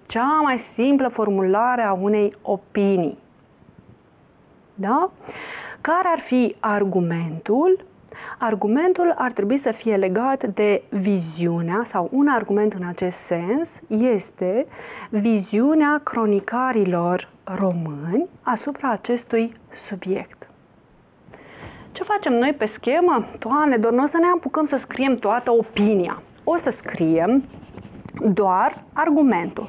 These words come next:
Și o să scriem A R G, că prescurtăm, nu suntem la începutul examenului de bacalaureat și nu avem prea mult timp să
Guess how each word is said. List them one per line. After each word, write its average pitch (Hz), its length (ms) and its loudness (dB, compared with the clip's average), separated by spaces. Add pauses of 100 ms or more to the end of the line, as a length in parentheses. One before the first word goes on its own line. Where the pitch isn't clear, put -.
Și - 140 -6
o 349 40 2
să 302 120 0
scriem 185 440 0 (240)
A 240 200 2
R 226 60 -2 (240)
G, 170 60 0 (680)
că 208 100 -2
prescurtăm, 208 640 0
nu 254 220 4
suntem 269 320 2
la 247 100 4
începutul 233 560 0
examenului 220 520 2
de 190 80 2
bacalaureat 190 560 2
și - 120 -10
nu 392 120 2
avem 359 240 2
prea 269 240 0
mult 233 340 0
timp 214 300 0
să 202 260 0